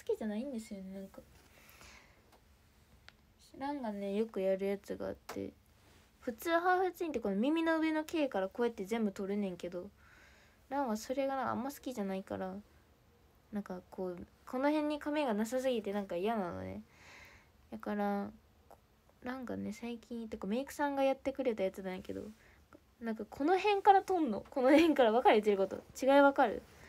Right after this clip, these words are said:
この、普通さ、こっからガッて取るねんけど、この耳上はね、髪残してさ、やるんだよね。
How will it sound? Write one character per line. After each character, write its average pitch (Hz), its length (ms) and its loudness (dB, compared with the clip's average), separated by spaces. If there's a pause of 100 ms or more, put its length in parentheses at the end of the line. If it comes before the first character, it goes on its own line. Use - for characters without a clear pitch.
(280)
こ 254 60 -2
の、 233 200 0
普 - 120 -18
通 370 260 2
さ、 359 140 0
こ - 200 -16
っ - 60 -20
か 349 120 4
ら 269 80 6
ガ 233 120 6
ッ - 40 2
て 214 140 -6
取 202 140 0
る 202 80 0
ね 196 140 -2
ん 190 40 -10
け 185 120 -6
ど、 185 160 -6 (360)
こ 226 100 -4
の 214 40 0
耳 302 400 0
上 330 220 0
は 311 100 2
ね、 294 180 -2
髪 294 300 -6
残 247 320 -4
し 330 80 -6
て 226 180 -8
さ、 220 280 -8 (680)
や 220 160 -2
る 214 160 0
ん 202 140 -10
だ - 40 -6
よ 214 60 -8
ね。 208 240 -14